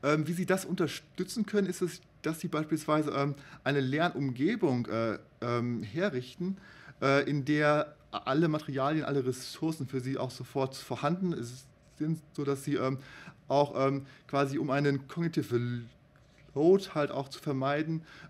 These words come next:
ähm, quasi auch wirklich eine Lernumgebung haben, wo sie auch, auch auf das Lernen foku-, fokussiert sein können. Also jetzt in Corona-Zeiten beispielsweise, dass sie auf ihrem Schreibtisch, wenn sie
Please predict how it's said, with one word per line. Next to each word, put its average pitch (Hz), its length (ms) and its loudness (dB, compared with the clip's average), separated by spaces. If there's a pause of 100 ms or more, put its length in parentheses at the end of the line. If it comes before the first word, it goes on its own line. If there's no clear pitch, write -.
ähm, 139 440 4
quasi 143 420 0
auch 135 180 0
wirklich 135 260 -8
eine 139 260 2
Lernumgebung 127 840 0
haben, 113 260 -2 (300)
wo 127 180 0
sie 139 260 -4
auch, - 280 -6
auch 127 160 -2
auf 135 120 -6
das 117 140 -8
Lernen 127 460 4 (160)
foku-, 131 320 -4
fokussiert 147 800 -2
sein 117 360 0 (460)
können. 156 240 0
Also 107 160 0
jetzt 127 340 -4 (340)
in 139 160 0
Corona-Zeiten 147 1160 2 (220)
beispielsweise, 135 480 -2 (100)
dass 131 160 -6
sie 147 100 -2
auf 135 240 -4
ihrem 131 220 0
Schreibtisch, 151 760 -2
wenn 143 160 -2
sie 139 240 -2